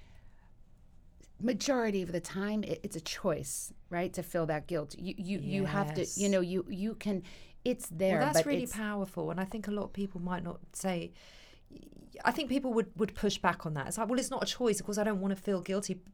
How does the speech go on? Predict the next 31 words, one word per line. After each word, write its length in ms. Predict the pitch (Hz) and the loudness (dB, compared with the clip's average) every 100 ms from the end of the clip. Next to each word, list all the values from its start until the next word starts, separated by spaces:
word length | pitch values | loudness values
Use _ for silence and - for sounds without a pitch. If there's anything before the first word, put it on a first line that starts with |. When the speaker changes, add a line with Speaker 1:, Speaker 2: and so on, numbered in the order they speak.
| - | -6
Speaker 2:
but 120 | 185 | -6
it, 80 | - - | -4 -4
but 120 | 185 | -2
it 120 | 175 | 2
is, 440 | 214 165 110 - - - | 4 2 0 -6 -10 -10
'cause 160 | - 180 | -6 -4
you 60 | 180 | -4
still 200 | - 190 | -2 -4
choose 400 | - 208 208 156 | -2 -2 -2 -2
it 160 | - - | -4 -2
over 280 | 165 156 - - - - - - - | -2 -2 -4 -10 -20 -20 -20 -18 -2
feeling 340 | 202 180 165 | 2 2 0
something 480 | 151 165 - 156 - - | -2 -4 -4 -6 -8 -6
else. 280 | 175 147 123 170 165 151 196 | -2 0 0 0 -2 -2 4
Speaker 1:
Yeah, 80 | |
o-, 60 | 196 | 4
over 160 | 202 185 | 4 -2
seeing 360 | 175 - 202 196 | -2 0 2 2
the 100 | 190 | 0
opportunity 800 | 180 175 - 185 180 165 160 - | -2 -6 -6 -4 -4 -4 -6 -6
in 160 | 156 | -6
the, 100 | 160 | -6
in 140 | - 170 | -4 -4
the 80 | 160 | -4
scenario. 460 | - 180 165 156 - | -2 0 0 0 0
I 140 | 247 | -2
had 180 | 254 294 | -2 0
a 60 | |
lot 220 | 202 170 165 | 2 2 0
of, 100 | 143 - - - - | -4 -10 -16 -16 -6
I, 120 | 208 | -2